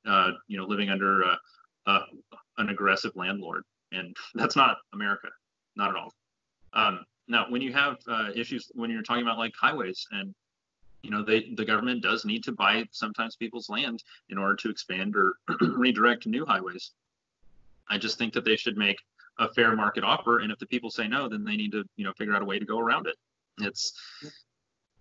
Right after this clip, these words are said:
it, it, when you start saying the greater good as a justification to violate individuals, you're saying that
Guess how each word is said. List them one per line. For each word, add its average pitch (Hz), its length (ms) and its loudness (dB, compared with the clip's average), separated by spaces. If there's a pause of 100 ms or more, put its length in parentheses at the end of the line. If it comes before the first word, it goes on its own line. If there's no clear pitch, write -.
(460)
it, 104 200 -14
it, 127 140 -8 (100)
when 143 160 4
you 156 100 6
start - 260 4
saying 147 380 0 (180)
the - 60 -10
greater 127 460 2
good 131 320 0 (280)
as 117 180 -2
a 117 40 0
justification 117 720 -2
to 110 80 -4
violate 107 340 2
individuals, 98 560 -4
you're 113 100 -4
saying 127 380 -2
that 101 180 2